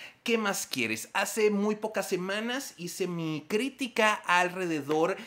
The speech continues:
del sencillo de Sick de The Warning y mucha gente, muchos de ustedes me empezaron a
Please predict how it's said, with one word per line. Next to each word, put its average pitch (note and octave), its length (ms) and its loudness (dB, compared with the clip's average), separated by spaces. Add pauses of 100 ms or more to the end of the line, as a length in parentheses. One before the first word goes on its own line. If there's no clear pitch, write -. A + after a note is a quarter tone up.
(160)
del C#3+ 220 -2
sencillo E3 420 -4
de E3+ 160 -2
Sick C#4+ 360 -4
de G3 120 0
The C#3+ 60 -2
Warning E3 500 2
y G3 60 2
mucha G3+ 280 -2
gente, G#3+ 400 -2
muchos E3 280 -8
de D#3 80 -10
ustedes D#3+ 200 -4
me E3 60 -4
empezaron D3 420 -4
a C3 140 -4